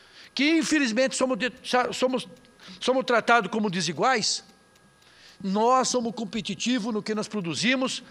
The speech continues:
e o alimento que cai na mesa de todo mundo e ainda vai pro exterior é que sustenta a humanidade. É por isso que nós temos ataque, por isso que nós temos muitos ambientalistas de outros países aqui,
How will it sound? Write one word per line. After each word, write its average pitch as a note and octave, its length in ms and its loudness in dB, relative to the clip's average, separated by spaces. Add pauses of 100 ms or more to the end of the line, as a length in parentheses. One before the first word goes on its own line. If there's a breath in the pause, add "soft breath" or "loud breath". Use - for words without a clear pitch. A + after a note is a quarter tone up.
(240 loud breath)
e G3+ 240 -2
o B3 120 2
alimento A#3+ 560 2
que A3 120 -4
cai A3+ 200 0
na G3 120 0
mesa G3+ 300 2
de G3 100 -2
todo G3 280 -2
mundo G#3+ 300 -2
e G#3+ 80 0
ainda A3+ 240 0
vai A3 160 2
pro G#3+ 120 -6
exterior G#3 440 0 (440 loud breath)
é B3 140 2
que - 120 -4
sustenta G#3+ 480 -2
a - 20 -2
humanidade. D#3+ 600 -2 (920 loud breath)
É A#3 100 2
por C4+ 240 2
isso D#4 260 2
que B3+ 140 -4
nós C#4 180 0
temos C4+ 320 2
ataque, A3+ 480 2
por C4+ 240 -2
isso E4+ 220 2
que D#4+ 100 -4
nós D4 180 0
temos B3+ 280 0
muitos C#4 560 -2 (380 loud breath)
ambientalistas C4+ 840 4
de G3 60 0
outros C4 160 0
países A3+ 480 4
aqui, B3+ 480 0